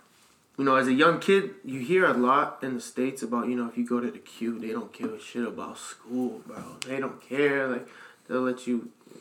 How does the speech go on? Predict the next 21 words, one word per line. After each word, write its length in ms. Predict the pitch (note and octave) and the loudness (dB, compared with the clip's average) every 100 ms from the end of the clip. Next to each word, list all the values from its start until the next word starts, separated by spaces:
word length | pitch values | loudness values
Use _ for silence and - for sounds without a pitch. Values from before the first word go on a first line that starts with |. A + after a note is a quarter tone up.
| - - _ _ C3+ | -20 -20 _ _ -2
you 80 | |
know 120 | C#3 D#3 | 2 4
what, 200 | D#3 C#3+ | 4 4
man? 200 | C#3+ C3 | 2 0
Like, 180 | B2 | 0
yeah, 120 | C3 C3 | 0 0
after 340 | C3+ C#3+ C#3 | 0 0 -2
you 200 | C#3 C3+ | -2 -2
fin-, 240 | - D3 | -2 0
you 100 | C#3+ | 0
finish, 360 | C#3 D#3+ D3 - | 0 2 2 -2
and 100 | C3+ | -2
then 160 | C#3 C#3 | 0 2
what? 180 | A#2+ | 0
You 100 | A#2 | -2
can't 260 | A#2+ C#3+ C#3+ | -4 -4 0
go 120 | C3+ | 0
to 80 | C3+ | 0
university. 720 | B2+ B2+ C3 C#3 C#3 B2 A#2+ - - - - - - - - _ _ - | 0 0 0 0 0 -4 -4 -8 -18 -18 -20 -12 -10 -10 -20 _ _ 2
Let 200 | E3+ G#3 | 6 6
me, 180 | G#3 | 4